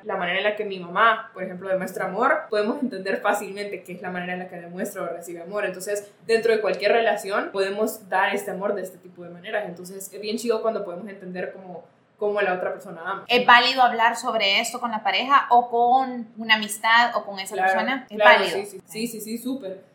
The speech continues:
Speaker 1: Hay un libro, que es, hay incluso un test
Speaker 2: Ujú.
Speaker 1: en internet que lo puedes hacer y eso te ayuda. Eso lo que hace es que amplía la comunicación muchísimo más, ¿verdad? Porque entonces yo entiendo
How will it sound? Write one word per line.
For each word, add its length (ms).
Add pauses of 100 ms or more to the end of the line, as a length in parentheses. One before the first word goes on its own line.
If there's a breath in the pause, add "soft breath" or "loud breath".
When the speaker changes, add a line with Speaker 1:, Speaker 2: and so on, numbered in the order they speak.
Speaker 1:
Hay 160
un 140
libro, 320
que 80
es, 120
hay 240
incluso 280
un 120
test 340
Speaker 2:
Ujú. 400
Speaker 1:
en 60
internet 440
que 80
lo 120
puedes 180
hacer 360
y 140
eso 200
te 80
ayuda. 580
Eso 220
lo 120
que 80
hace 240
es 80
que 300
amplía 360
la 120
comunicación 460
muchísimo 400
más, 200
¿verdad? 300
Porque 160
entonces 320
yo 60
entiendo 600